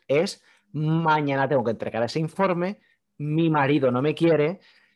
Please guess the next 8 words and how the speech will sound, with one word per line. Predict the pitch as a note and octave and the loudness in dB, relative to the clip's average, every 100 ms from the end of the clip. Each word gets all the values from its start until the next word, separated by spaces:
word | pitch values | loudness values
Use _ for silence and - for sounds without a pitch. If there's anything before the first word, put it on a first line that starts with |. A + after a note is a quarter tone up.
| _ | _
eh, | D3 C#3 C#3 C3 C3 | 2 4 4 4 2
mis | C3 C#3+ D#3+ | 2 0 0
amigas | D3 D#3 C#3 | 2 2 2
no | C3+ | 0
me | C3 | -2
hacen | B2+ D3 | -2 -2
caso | C#3 D#3 - D#3 D#3+ - | 0 0 0 -4 -4 0
o | C#3 D3 D#3+ | 2 2 0